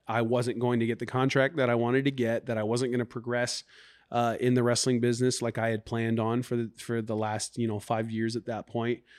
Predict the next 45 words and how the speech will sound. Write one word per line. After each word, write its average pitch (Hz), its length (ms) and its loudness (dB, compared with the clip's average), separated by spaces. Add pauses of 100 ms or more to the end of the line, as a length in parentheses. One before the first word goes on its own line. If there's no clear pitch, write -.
(240)
Um, 117 200 0
so 135 140 2
I 135 40 8
was 135 120 2
just - 160 0
a 135 40 2
bitter 127 460 2
human 131 380 4
being 139 320 4
and 104 80 0
a 101 60 0
bitter 120 320 2
individual, 117 720 2
and 104 60 -4
I 113 120 0
hadn't 117 320 2
reconciled 120 560 0
all 107 220 -2
that 110 280 -4 (260)
within 120 320 0
myself 117 520 0
yet. 101 200 -2
So - 120 -4
I 120 40 0
was 143 120 -2
just 185 160 -4
a 165 60 2
dick 110 340 -6
to 208 100 -2
people. 107 500 -2 (320)
And 123 160 0
so, 123 300 4
like, 120 300 -2 (100)
when 135 220 4
I 135 80 6
came 127 260 2
back, 135 380 4
that 117 160 2
was 127 180 2
like, 120 360 0 (400)
like, 120 440 -2 (100)
I, 156 260 6
I 131 160 4 (440)
did 143 180 6
a, 120 160 2